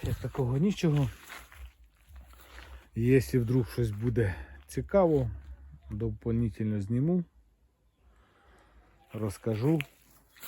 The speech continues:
В общем,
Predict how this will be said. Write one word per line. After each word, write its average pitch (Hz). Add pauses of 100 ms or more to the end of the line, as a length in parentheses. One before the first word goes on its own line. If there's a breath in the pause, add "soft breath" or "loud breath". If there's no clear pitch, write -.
(2500 loud breath)
В 113
общем, 123